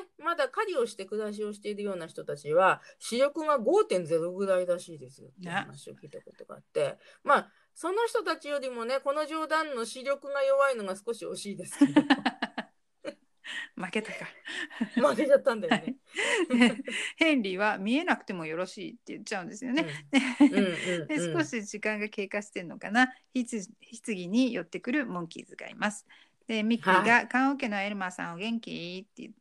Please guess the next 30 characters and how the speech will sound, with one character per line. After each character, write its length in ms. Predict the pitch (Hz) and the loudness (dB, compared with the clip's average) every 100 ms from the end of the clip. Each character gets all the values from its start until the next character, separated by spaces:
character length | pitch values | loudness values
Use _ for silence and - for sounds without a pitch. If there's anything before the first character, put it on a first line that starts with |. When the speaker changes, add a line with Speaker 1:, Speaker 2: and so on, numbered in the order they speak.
| - | -16
Speaker 2:
言 120 | - | -14
っ 20 | |
て 120 | - 170 | -10 -10
る 60 | |
と 140 | 170 170 | -8 -8
こ 140 | 165 | -6
ろ 80 | 165 | -4
に、 320 | 202 226 - - - - | 0 0 0 -8 -14 -8
え 280 | 165 151 151 | -6 -4 -6
ー、 20 | |
ま 180 | 170 165 | -6 -2
た、 160 | 180 | -2
Speaker 1:
う 20 | |
ん。 20 | 170 | 2
Speaker 2:
ハ 220 | 294 320 | 4 4
ク 80 | - | 2
シ 80 | |
ョ 60 | 339 | -2
ン 300 | 233 190 175 | -2 -4 -10
っ 40 | - - | -16 -20
て、 360 | - - - _ 185 _ _ - | -20 -18 -20 _ _ _ _ -12
ピ 120 | 202 | -12
ー 60 | |
タ 100 | - | -10
ー 60 | - | -14
の 120 | - | -8
く 100 | - | -4
し 100 | 170 | -2
ゃ 60 | 143 | -2
み。 120 | 190 | -2